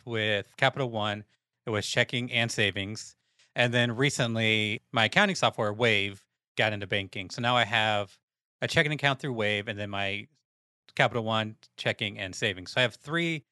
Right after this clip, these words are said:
like, physical accounts. And then my checking account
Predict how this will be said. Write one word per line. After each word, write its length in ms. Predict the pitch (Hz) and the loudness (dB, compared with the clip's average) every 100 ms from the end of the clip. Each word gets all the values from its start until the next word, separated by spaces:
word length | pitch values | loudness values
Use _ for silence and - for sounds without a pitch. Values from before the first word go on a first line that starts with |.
| _ _ _ - | _ _ _ -2
like, 140 | 107 | -2
physical 420 | - 147 120 - 107 | 2 0 0 -2 -4
accounts. 640 | - 110 90 - - - _ _ _ _ _ _ _ _ _ _ | -2 -4 -4 -12 -18 -18 _ _ _ _ _ _ _ _ _ _
And 200 | 135 131 | 2 4
then 240 | 123 131 131 | 6 4 4
my 640 | 123 120 117 110 107 113 _ _ _ _ | 2 4 2 0 -4 -8 _ _ _ _
checking 440 | - 185 202 196 147 | -2 2 2 0 -6
account 760 | - 127 113 110 104 - - | -4 -2 -2 -2 -8 -14 -18